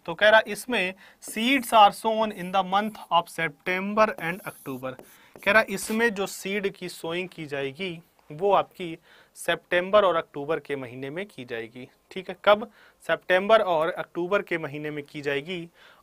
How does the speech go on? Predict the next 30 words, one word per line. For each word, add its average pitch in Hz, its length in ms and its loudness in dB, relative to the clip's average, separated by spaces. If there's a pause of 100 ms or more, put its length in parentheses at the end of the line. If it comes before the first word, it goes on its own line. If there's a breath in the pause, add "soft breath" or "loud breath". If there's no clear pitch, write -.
और 196 100 6
अगले 190 460 0
पॉइंट 175 320 0
की 170 120 -14
बात 147 240 0
करें 143 180 -6
बच्चे 156 420 -4 (300 soft breath)
तो - 80 -8
कह 196 160 4
रहा 208 200 8
है 190 80 4
अगला 185 400 2
जो 185 220 0
सीजन 160 420 -6
है 170 280 0 (360 soft breath)
यानी 175 180 -4
कि 190 240 -12
स्प्रिंग 233 520 -4
और 170 140 2
समर 147 320 -4
सीजन। 127 360 -12 (320)
कौन 202 200 4
सा? 247 180 10 (500 soft breath)
स्प्रिंग 240 460 2
और 202 120 12
समर 180 280 0
सीजन। 180 480 -4 (380 soft breath)
कह 208 100 6
रहा 226 140 10
seeds 233 520 0